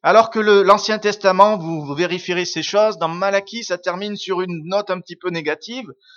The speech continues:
Euh, ça termine sur, euh, sur Dieu qui, qui menace de frapper le pays d'interdit. Jésus, il commence avec cette parole de grâce. Heureux, béni, c'est le même mot.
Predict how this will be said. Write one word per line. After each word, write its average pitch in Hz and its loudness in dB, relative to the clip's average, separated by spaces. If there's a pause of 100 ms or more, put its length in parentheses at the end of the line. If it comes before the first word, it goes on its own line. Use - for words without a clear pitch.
(320)
Euh, 143 0 (220)
ça 165 -4
termine 185 0
sur, 180 -10
euh, 151 2 (260)
sur 170 -4
Dieu 180 -4
qui, 180 -6
qui 160 -14
menace 196 -2
de 185 -2
frapper 208 -4
le 202 -4
pays 220 -4
d'interdit. 202 0 (880)
Jésus, 151 -10
il 175 -12
commence 151 -10
avec 123 -8
cette 123 -16
parole 123 -6 (640)
de 127 -8
grâce. 120 -10 (600)
Heureux, 151 -4 (1200)
béni, 190 -4
c'est - -10
le 156 -10
même 175 -4
mot. 165 -6